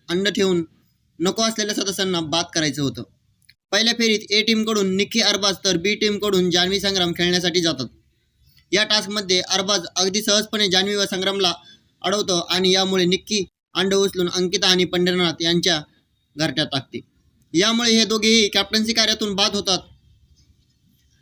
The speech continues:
या टास्कपूर्वी अरबाजने संग्रामबरोबर डील केली होती,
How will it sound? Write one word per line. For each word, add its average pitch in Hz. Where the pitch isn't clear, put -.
या 196
टास्कपूर्वी 202
अरबाजने 185
संग्रामबरोबर 190
डील 175
केली 196
होती, 196